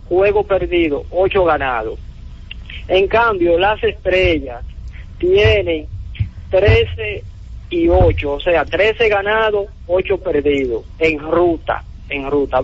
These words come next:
Eso es debido a que hay un partido entre el Escogido y las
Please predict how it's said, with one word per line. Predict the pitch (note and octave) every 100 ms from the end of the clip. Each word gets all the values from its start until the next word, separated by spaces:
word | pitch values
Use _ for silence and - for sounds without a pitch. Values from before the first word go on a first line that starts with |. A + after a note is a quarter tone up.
| -
Eso | F#3+ G#3+ A#3+ A3+
es | A3+ A#3 -
debido | G3+ F3+ F#3 F3 C#3+ C3 - - - -
a | E3+
que | F#3 F#3
hay | A3
un | A#3 G3+ -
partido | G#3+ F#3+ F3+ - G3+ G3+ E3 E3
entre | D#3+ E3 D#3+ D#3+ E3 E3 D#3+ D#3+ D#3+ - E3+
el | F3
Escogido | F3 F3 E3 G3+ A#3 A#3 A3 G#3+ -
y | F#3+
las | F#3